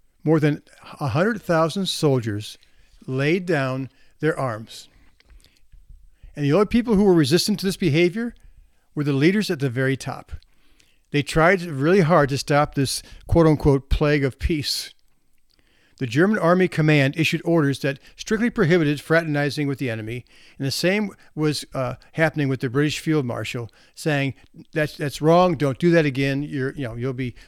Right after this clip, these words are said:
you'll be arrested," et cetera. If it was up to those soldiers in the trenches, the war would have stopped on Christmas Day forever. It was the higher-ups who were not in contact with each other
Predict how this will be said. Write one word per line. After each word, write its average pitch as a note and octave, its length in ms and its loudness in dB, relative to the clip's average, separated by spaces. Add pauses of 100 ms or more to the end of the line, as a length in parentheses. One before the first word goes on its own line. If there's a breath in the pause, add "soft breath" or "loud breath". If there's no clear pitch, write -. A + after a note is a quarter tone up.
(340 soft breath)
you'll D3+ 140 -4
be C3+ 160 -4
arrested," D#3 500 2
et C3+ 120 -6
cetera. - 420 -6 (2250)
If C#3+ 120 -4
it D#3+ 40 2
was D3 120 2
up G3+ 160 -2
to B3+ 140 -2
those G3 340 2
soldiers F3+ 420 4
in E3+ 120 0
the F3 80 2
trenches, B2+ 520 -2
the C#3+ 120 0
war C#3+ 280 4
would E3 140 2
have C3+ 100 -2
stopped B2 400 -2 (220 soft breath)
on C3 160 -6
Christmas C#3 480 -2
Day A#2 380 -4 (160 soft breath)
forever. C3 580 -4 (1120)
It D#3+ 60 2
was C#3+ 100 0
the C3+ 120 2
higher-ups E3+ 640 6
who D#3 80 4
were C#3 100 4
not C3+ 320 2
in F3+ 100 -2
contact G3+ 640 2
with C3 160 0
each B2 200 -2
other B2 300 -2